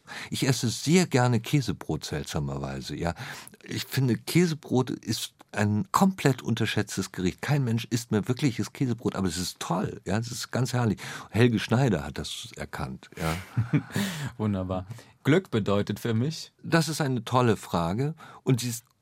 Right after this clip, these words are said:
Speaker 1: richtig kompliziert zu beantworten. Also Glück ist zunächst einmal ein sehr kurzer Zustand. Das ist nicht dauerhaft. Und besser zu erreichen für ein geglücktes Leben, was ein bisschen etwas anderes ist als Glück,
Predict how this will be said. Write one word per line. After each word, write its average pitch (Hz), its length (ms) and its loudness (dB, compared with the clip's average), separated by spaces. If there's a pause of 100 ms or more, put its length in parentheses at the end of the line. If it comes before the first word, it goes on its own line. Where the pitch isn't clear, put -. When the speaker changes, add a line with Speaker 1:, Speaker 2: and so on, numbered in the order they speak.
(240)
Speaker 1:
richtig 143 340 2
kompliziert 113 680 0
zu - 140 -12
beantworten. - 720 -8 (440)
Also 113 280 2
Glück 156 300 2
ist 123 140 -4
zunächst 131 440 -2
einmal 113 360 2 (260)
ein 110 320 2 (100)
sehr 147 360 2 (100)
kurzer 110 760 -2 (200)
Zustand. - 640 -6
Das 131 160 0
ist 120 180 -6
nicht 139 280 -4
dauerhaft. 76 760 -4 (440)
Und 120 340 2 (140)
besser 135 420 2
zu - 200 -6
erreichen 156 840 -4
für - 260 0
ein 101 160 2
geglücktes 98 720 -2
Leben, 95 400 0
was 87 140 -6
ein 107 100 -2
bisschen 131 320 -2
etwas 104 300 -4
anderes 107 400 0
ist - 160 -10
als - 240 -10
Glück, 113 200 -4